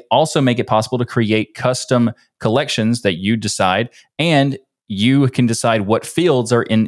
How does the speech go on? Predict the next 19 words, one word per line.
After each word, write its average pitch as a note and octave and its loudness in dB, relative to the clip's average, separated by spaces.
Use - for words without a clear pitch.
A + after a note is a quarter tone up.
each A2 -2
collection G#2 -2
for - -8
each E2+ -8
item. B2 0
So A#2 0
it's, A2 -4
you C3+ 0
basically D3+ 0
can A2+ 0
build A2+ 2
it G#2+ -6
to G2 -2
ho-, G2+ -4
whatever C#3 2
you A#2 2
want. F#2+ 0
And G2+ -2
Teleco A#2 0